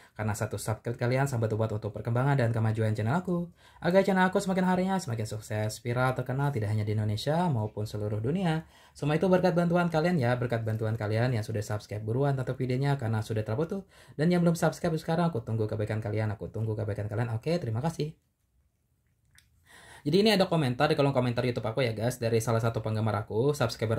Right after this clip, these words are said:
aku juga, dan dia ini cat lovers juga ya, yang lumayan banyak melihara kucing peliharaan di rumahnya. Beberapa di antaranya itu ada kucing ras seperti Angora, Sphinx ya, Siam, Maine Coon ya. Terus juga ada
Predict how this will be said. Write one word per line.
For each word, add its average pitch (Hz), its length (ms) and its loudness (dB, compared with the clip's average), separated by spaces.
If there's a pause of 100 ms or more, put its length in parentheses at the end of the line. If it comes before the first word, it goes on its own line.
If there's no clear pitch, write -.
aku 110 160 -4
juga, 110 480 0
dan 113 160 2
dia 110 160 0
ini 123 320 2
cat 139 160 -4
lovers 123 320 -4
juga 170 240 2
ya, 160 240 2 (320)
yang 160 160 4
lumayan 180 320 4
banyak 123 240 0
melihara 123 400 0
kucing 113 240 -4
peliharaan 107 400 0
di 117 80 0
rumahnya. 107 480 -2
Beberapa 110 400 -2
di 110 80 2
antaranya 110 400 0
itu 143 80 0
ada 117 80 2
kucing 110 320 -4
ras 135 320 -2
seperti 104 240 -6
Angora, 156 560 2
Sphinx 156 480 -2
ya, 113 240 -2 (240)
Siam, 151 640 2 (240)
Maine 147 160 0
Coon 156 400 2
ya. 113 320 -4 (560)
Terus 135 160 0
juga 143 80 6
ada 139 80 4